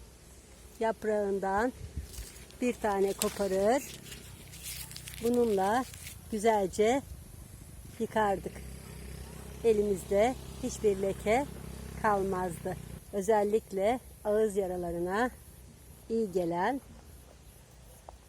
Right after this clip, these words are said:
bir dut çeşidi. Şimdi meyvelerden örüntü oluşturacağız hep birlikte. Sonra da çok merak ediyorum, hangisinin çekirdeği var, hangisinin çekirdeği saklı,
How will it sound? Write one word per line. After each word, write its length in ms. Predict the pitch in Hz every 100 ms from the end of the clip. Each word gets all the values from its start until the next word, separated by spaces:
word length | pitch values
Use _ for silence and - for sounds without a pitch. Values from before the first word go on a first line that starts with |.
| - -
bir 280 | 220 247 190
dut 220 | 233 -
çeşidi. 600 | - 190 170 220 156 135 - - -
Şimdi 680 | - - 285 233 196 208 302 320
meyvelerden 1000 | 240 254 233 214 202 196 190 220 330 320 - -
örüntü 400 | 254 254 233 262
oluşturacağız 720 | 220 202 - 196 185 190 180
hep 140 | - 185 -
birlikte. 640 | 185 180 175 - 214 311 - - - - - - -
Sonra 380 | - 240 277 240
da 320 | 196 208 302 311 -
çok 200 | 294 285
merak 460 | 220 190 185 -
ediyorum, 680 | 190 170 180 175 190 254 320 - - - - -
hangisinin 680 | - 277 311 220 196 202 196
çekirdeği 760 | 190 202 - 202 180 180 185 175
var, 320 | 185 233 320 - - - - - -
hangisinin 680 | 285 339 320 269 - 233 214
çekirdeği 680 | - 247 277 254 233 247 302
saklı, 800 | - 214 202 - 196 190 240